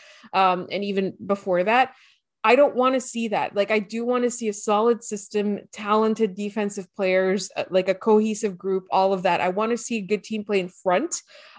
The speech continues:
of the goaltender, but you do need to follow Carey Price up with somebody who has the potential to succeed. Even if he's not, he's not gonna be the top goaltender. He doesn't even have to be the top five goaltenders in the world or the league. He just has to be good enough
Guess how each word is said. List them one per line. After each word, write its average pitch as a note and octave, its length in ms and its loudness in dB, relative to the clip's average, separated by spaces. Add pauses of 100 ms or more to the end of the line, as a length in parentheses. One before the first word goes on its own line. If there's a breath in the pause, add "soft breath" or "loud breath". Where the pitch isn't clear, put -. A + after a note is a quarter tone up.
of A#3+ 140 2
the B3 80 2
goaltender, C4 560 0
but A3 200 0 (280 soft breath)
you G#3+ 220 -2
do B3+ 260 -2
need D#4 220 -2
to D4+ 80 -2
follow B3+ 320 0
Carey A#3+ 320 0
Price A3 340 -2
up G3+ 200 -4
with G3+ 180 -6
somebody A3 460 0
who F#3+ 260 -8 (100)
has A3+ 460 0
the G#3+ 80 -2
potential G#3+ 480 -2
to G3 140 -8
succeed. - 520 -8 (160)
Even A3+ 220 0
if B3+ 80 2
he's A#3+ 180 0
not, G#3 380 2
he's G3+ 220 -4
not G#3 160 0
gonna G#3 100 -6
be G3+ 100 -4
the F#3 80 -6
top F3+ 360 -4
goaltender. F3 460 -4 (220 loud breath)
He D4+ 80 -2
doesn't E4+ 220 2
even F4+ 140 2
have F4 100 0
to D#4+ 80 0
be D#4+ 140 2
the D#4 80 0
top C#4+ 280 -2
five A#3 540 2
goaltenders F3+ 560 -4
in E3+ 60 -6
the D#3+ 80 -6
world D3 340 -4 (240 loud breath)
or G3+ 180 8
the F#3 120 2
league. F3 340 0 (240 soft breath)
He C#4 160 0
just D#4 220 -4
has C4+ 240 2
to C4 120 2
be A3+ 160 -2
good A3 240 4
enough G3 380 2